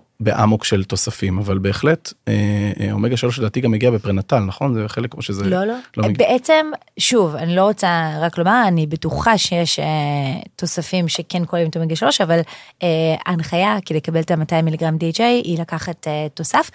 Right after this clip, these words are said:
Speaker 2: לא סתם אומגה שלוש, שיש בו מאתיים מיליגרם די אייץ' איי, כי זו הנגזרת, אה, שנבדקה
Speaker 1: מהמם.
Speaker 2: בהיריון. אה, אגב, ההנחיה הכאילו כללית שמקבלים זה, אם את אוכלת שלוש מנות דג בשבוע, פטורה מזה.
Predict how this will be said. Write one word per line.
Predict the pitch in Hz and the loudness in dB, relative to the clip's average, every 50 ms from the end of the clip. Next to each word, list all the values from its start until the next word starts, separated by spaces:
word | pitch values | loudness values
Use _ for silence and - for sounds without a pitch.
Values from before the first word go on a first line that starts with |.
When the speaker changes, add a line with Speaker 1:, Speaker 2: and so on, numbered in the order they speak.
| - - - - | -18 -20 -6 0
Speaker 2:
לא | 180 226 | 2 2
סתם | 254 - 247 | 2 4 2
אומגה | 190 165 170 170 170 | 2 2 2 0 0
שלוש, | 151 190 214 285 285 - _ _ _ - | 2 2 2 2 2 -2 _ _ _ -18
שיש | - - - 160 170 165 | -10 -4 -2 0 0 0
בו | - 170 | -2 -4
מאתיים | 156 156 147 - 170 160 156 | -4 -4 -4 -2 -2 -2 -2
מיליגרם | 143 135 - 139 143 156 | -2 -4 -2 -2 -2 -2
די | 156 143 139 208 226 - | -2 0 0 0 2 2
אייץ' | - 175 175 170 - | 0 -2 -2 -2 -2
איי, | 151 311 403 466 | -2 -2 -2 -4
כי | - - 202 | -6 -6 0
זו | 190 214 | 2 2
הנגזרת, | 208 202 175 135 151 156 165 180 175 175 180 175 - - - | 2 2 0 -2 0 2 4 4 4 4 2 -2 -4 -4 -2
אה, | 160 156 151 151 | -2 0 0 -2
שנבדקה | - 165 165 151 151 151 - 107 | -4 -4 -4 -4 -4 -4 -4 -2
Speaker 1:
מהמם. | 85 87 110 | -2 -2 -4
Speaker 2:
בהיריון. | 120 151 - - - - 160 - - - - - - - - | -4 -6 -10 -10 -10 -12 -14 -14 -16 -18 -18 -18 -20 -10 -6
אה, | 180 165 - | -4 -4 -2
אגב, | 175 170 - 226 226 233 233 220 226 - - - - - _ _ _ _ _ _ - | -2 0 2 4 4 4 4 2 0 -6 -14 -20 -20 -20 _ _ _ _ _ _ -8
ההנחיה | 160 170 143 - 180 165 175 190 202 196 190 175 170 165 - - | -6 -6 -4 0 2 4 6 6 6 6 4 4 2 -2 -4 -6
הכאילו | 185 165 - - - - 220 226 233 | -8 -8 -8 -6 -4 0 2 2 2
כללית | - - 175 156 180 247 269 | 2 0 0 2 2 0 0
שמקבלים | - 254 220 - 196 180 180 180 | -2 -4 -4 -2 -2 -2 -2 0
זה, | 170 175 | 0 0
אם | 180 190 | -2 -2
את | 190 185 | -2 -2
אוכלת | 196 185 - 190 190 185 | -2 0 2 2 2 2
שלוש | - 180 175 - | 0 -2 -2 0
מנות | - 185 180 175 | 0 0 0 2
דג | 165 180 175 175 | 2 0 0 0
בשבוע, | 190 185 - 269 359 339 - | -2 -4 0 0 0 0 0
פטורה | - - - 143 165 165 156 | -2 -4 -2 0 2 2 2
מזה. | 156 143 - - | 0 -2 -6 -8